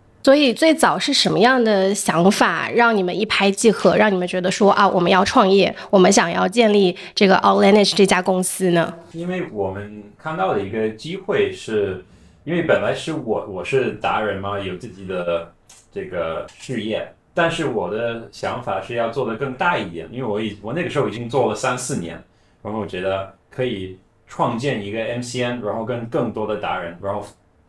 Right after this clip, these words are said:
Speaker 2: 就，呃，孵化他们的内容，让其他的达人的内容做得更好，所以这个是我们的初衷。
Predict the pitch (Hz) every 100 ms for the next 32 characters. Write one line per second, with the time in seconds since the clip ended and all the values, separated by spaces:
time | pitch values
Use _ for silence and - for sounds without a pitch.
0 | _ 117 101 101 _ _ _ 87 87 85
1 | 82 - 101 107 127 139 - - - 147
2 | 160 101 90 85 80 87 _ _ - _
3 | _ 120 113 101 - - 98 147 190 -
4 | 95 92 87 87 90 110 95 95 - -
5 | _ _ _ - 123 175 127 - 123 87
6 | 90 90 85 82 - 92 87 82